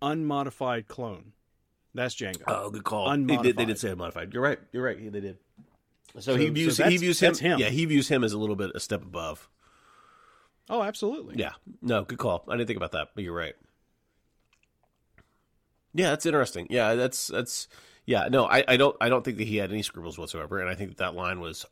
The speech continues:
Speaker 2: out of nowhere for me. Um, well, I, I shouldn't say out of nowhere, 'cause I think Hondo was saying it just because he wants to gain an advantage somehow. I don't know what the advantage is by helping the Jedi, or maybe they'll remember it later on.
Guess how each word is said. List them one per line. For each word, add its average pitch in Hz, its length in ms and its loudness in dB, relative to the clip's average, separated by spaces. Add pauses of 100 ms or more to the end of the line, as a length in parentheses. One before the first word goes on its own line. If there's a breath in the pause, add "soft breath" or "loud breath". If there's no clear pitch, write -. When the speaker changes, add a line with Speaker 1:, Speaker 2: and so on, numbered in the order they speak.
Speaker 2:
out 90 100 0
of 95 60 -4
nowhere 95 320 -4
for - 140 -14
me. 82 320 -6 (380 loud breath)
Um, 92 360 2
well, 131 180 8
I, 120 240 8
I 131 60 2
shouldn't 156 200 0
say 156 80 4
out 117 80 6
of 98 60 -2
nowhere, 92 260 -4
'cause 107 120 -8
I 117 60 0
think 104 120 -2
Hondo 104 220 -2
was 87 100 -6
saying 95 240 -4
it 82 140 -8
just - 120 -12
because 90 280 -8
he 101 100 -6
wants 90 300 -6
to 85 240 -8 (440 loud breath)
gain 98 240 -2
an 90 140 -4
advantage 85 480 -2
somehow. 82 400 -4
I 82 60 -2
don't 90 100 -4
know 90 80 -4
what 85 120 -6
the 90 100 -6
advantage 78 340 -4
is 143 300 2
by 117 140 4
helping 120 220 2
the 110 60 -4
Jedi, 113 380 4
or 92 180 0
maybe 87 220 -6
they'll 87 120 -4
remember 110 380 -2
it - 80 -4
later 101 240 -2
on. 113 380 0